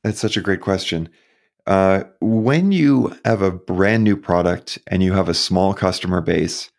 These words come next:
you can, you can get away with taking things away. Uh, as soon as you reach a certain size, the absolute numbers are so big.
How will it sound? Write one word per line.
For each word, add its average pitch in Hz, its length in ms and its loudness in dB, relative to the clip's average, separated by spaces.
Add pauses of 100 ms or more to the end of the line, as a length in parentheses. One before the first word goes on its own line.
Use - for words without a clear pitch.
(760)
you 104 180 2
can, 110 260 0 (320)
you 117 180 2
can 127 180 2
get 110 120 4
away 95 260 4
with 87 120 0
taking 87 320 -4
things 82 220 -6
away. 58 340 -8 (1000)
Uh, 90 420 0 (1080)
as 101 160 0
soon 170 300 0
as 151 160 0
you 123 80 4
reach 110 240 0
a 107 60 -4
certain 92 320 -2
size, 87 640 -2 (1300)
the 107 260 -2
absolute 123 540 0
numbers 98 340 0
are 92 80 0
so 92 220 -2
big. 90 460 -2